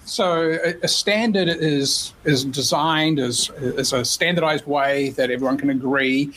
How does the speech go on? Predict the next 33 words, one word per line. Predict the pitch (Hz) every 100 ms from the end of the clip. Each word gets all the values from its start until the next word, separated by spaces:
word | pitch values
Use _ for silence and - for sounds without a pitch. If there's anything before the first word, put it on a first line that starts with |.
| - - 135
um, | 127 123 123
on | 135 127
how | - 143
they | 131
should | 123 - 120 113
interact | 135 123 123 120 -
with | -
each | - -
other. | 101 101 - -
And | 131 120
so | 123 127
there's | 123 117
many | 127 143
standards, | 143 - 127 123 123 135 -
from, | - 110 107 107 107 - - - -
um, | 156 156 - -
the | 123
English | 131 135 -
language | 127 139 143 143
as | 135
a |
standard | 127 - 131 135 147 131 127 -
to, | 120 110 104 - - -
um, | 113 107 107
the | 123
U | 139
P | 139 123
C | - 127
barcode | 131 135 131 - 139 131 131 131 -
to | - 104 110
railway | 143 147 139 135
tracks | - 127 123 - -
to | - 113